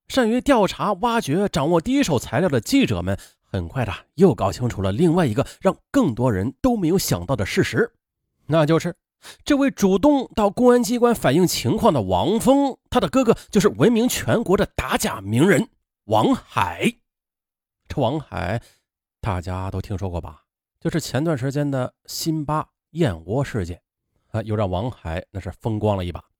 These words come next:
这事态的发展，致使本来处于本案边缘的地位的王海以及北京大海商务顾问有限公司再度的成为新闻焦点。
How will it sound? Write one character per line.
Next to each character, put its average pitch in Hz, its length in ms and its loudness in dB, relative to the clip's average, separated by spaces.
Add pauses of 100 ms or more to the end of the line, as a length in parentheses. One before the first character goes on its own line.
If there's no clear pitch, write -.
(840)
这 160 100 2
事 185 160 0
态 143 120 2
的 113 100 2
发 117 160 2
展， 98 360 0
致 120 100 -4
使 107 140 -4
本 92 240 -4
来 104 180 0
处 110 200 -2
于 120 80 0
本 110 280 -2
案 147 160 0
边 165 160 2
缘 139 120 2
的 151 60 -4
地 180 100 0
位 156 80 4
的 139 160 2
王 135 240 0
海 139 260 -2
以 139 120 -2
及 139 120 2 (300)
北 151 220 2
京 240 240 0
大 202 280 -2
海 98 440 -4
商 185 200 0
务 165 80 -2
顾 190 140 -6
问 151 120 4
有 92 100 0
限 120 140 -2
公 139 160 0
司 165 200 -4 (100)
再 180 260 -2
度 180 120 -4
的 156 100 2
成 147 200 -4
为 127 180 0
新 - 280 -2
闻 110 120 -2
焦 127 140 2
点。 98 140 -4